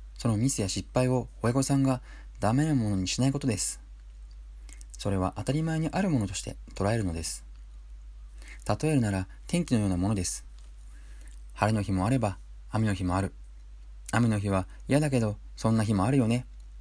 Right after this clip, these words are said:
そのようにミスや失敗、うまくいかなかったことも当たり前にある、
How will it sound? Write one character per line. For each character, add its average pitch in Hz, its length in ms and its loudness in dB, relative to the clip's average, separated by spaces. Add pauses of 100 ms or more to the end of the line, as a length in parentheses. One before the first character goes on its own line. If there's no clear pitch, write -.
(800)
そ - 140 -2
の 180 80 4
よ 202 100 4
う - 20 4
に 104 200 2 (120)
ミ 98 140 0
ス 90 120 0
や 85 80 -4
失 - 240 -4
敗、 120 200 4 (360)
う 127 40 2
ま 127 80 6
く 117 80 2
い 110 40 2
か 117 80 2
な 131 80 4
か 123 80 2
っ - 40 -8
た - 80 -6
こ 98 80 0
と - 80 0
も 101 160 2 (360)
当 - 60 -6
た 135 100 2
り 160 80 2
前 160 160 2
に 156 140 2
あ 156 100 4
る、 156 180 4